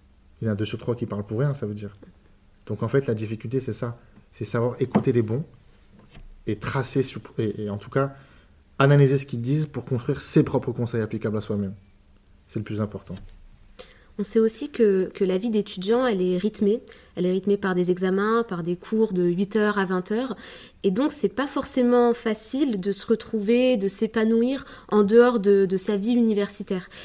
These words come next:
Speaker 2: Et pourtant, c'est fondamental, c'est même essentiel de le faire. Alors, quels sont les conseils que vous pourriez, encore une fois, donner pour permettre aux étudiants de prendre du recul sur leur cursus et de se développer personnellement en parallèle de leurs études ?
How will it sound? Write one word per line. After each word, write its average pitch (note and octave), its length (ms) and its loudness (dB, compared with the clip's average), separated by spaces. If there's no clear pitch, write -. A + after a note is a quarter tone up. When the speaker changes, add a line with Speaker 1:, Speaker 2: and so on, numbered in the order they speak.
Speaker 2:
Et G3+ 100 6
pourtant, C#4 460 -2
c'est A#3+ 160 -2
fondamental, A3 640 0
c'est - 160 0
même G#3+ 240 4
essentiel A3 540 4
de F#3+ 80 0
le F#3 80 0
faire. B3+ 340 -4
Alors, G3 220 0
quels A#3+ 240 6
sont E4 260 4
les C4+ 140 4
conseils C#4+ 420 2
que B3+ 80 0
vous G#3 140 0
pourriez, A#3 280 4
encore A3+ 260 2
une G#3+ 80 2
fois, A#3 160 2
donner A3+ 340 4
pour C4 200 -12
permettre C4+ 680 0
aux A3+ 80 6
étudiants A3 560 2
de F#3 100 -2
prendre C#4+ 280 2
du C4+ 120 4
recul B3+ 340 4
sur G#3+ 180 0
leur G3 180 0
cursus D4 500 -2
et D#4 100 8
de D#4 80 2
se - 80 0
développer B3+ 440 2
personnellement C4 800 2
en A#3 60 2
parallèle A#3+ 520 2
de G#3+ 100 2
leurs G3+ 200 -2
études ? F#3+ 340 -4